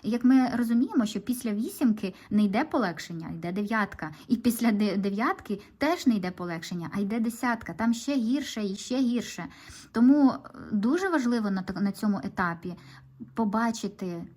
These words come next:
е, те, відчути те, що ти хочеш. Наскільки це тебе задовільняє і наскільки людина хоче прожити саме так своє життя. Також часто ця карта говорить, що у людей нема можливості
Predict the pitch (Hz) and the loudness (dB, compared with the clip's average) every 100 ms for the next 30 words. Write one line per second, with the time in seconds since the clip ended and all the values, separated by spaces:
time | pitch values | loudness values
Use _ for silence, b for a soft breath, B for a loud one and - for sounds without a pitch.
0 | - - 185 143 - 233 240 233 202 214 | -20 -10 -8 -8 -4 -2 0 -2 -2 -2
1 | - - 285 330 208 - 226 233 208 214 | -2 0 0 0 -2 -4 -4 -4 -6 -6
2 | 214 226 208 156 - - B B B _ | -4 -4 -4 -6 -14 -16 B B B _
3 | - 226 226 - 320 320 247 247 233 214 | 0 4 4 2 -2 0 -2 -2 -4 -2
4 | 220 214 202 202 208 208 320 311 - 220 | -2 0 0 0 2 2 2 0 2 2
5 | 214 - 277 240 208 214 233 226 220 214 | 2 -2 -2 0 -2 2 0 0 -4 -6
6 | - 202 175 220 302 220 214 214 185 202 | -6 -6 -4 -4 -2 -6 -2 -2 -2 -6
7 | - 185 180 180 170 - 151 - _ B | -8 -10 -8 -8 -12 -10 -12 -12 _ B
8 | B - 277 339 320 262 247 254 254 240 | B -2 0 0 -2 0 0 -2 -6 -4
9 | 226 233 262 247 202 196 226 247 - - | -4 -2 0 0 -2 -2 -2 -4 -8 -10
10 | - 214 - 247 294 285 185 175 180 240 | -4 -2 0 0 2 2 0 -4 -6 -4
11 | - 214 233 202 202 262 214 180 190 202 | 4 6 6 6 6 4 4 -4 -6 -8
12 | - 262 | -4 -4